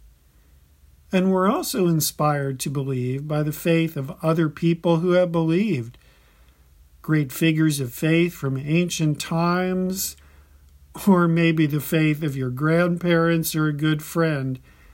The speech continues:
is inspiration for our faith. Consistently, we see God has had mercy on everyone who calls upon him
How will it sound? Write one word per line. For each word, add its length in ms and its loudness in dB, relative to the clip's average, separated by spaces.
is 260 -4
inspiration 1160 0
for 340 -4
our 240 0
faith. 580 -10
Consistently, 1120 0
we 180 -2
see 680 0
God 500 2
has 480 0
had 280 -4
mercy 760 -4
on 260 -4
everyone 680 2
who 180 -2
calls 500 -2
upon 420 -4
him 520 -2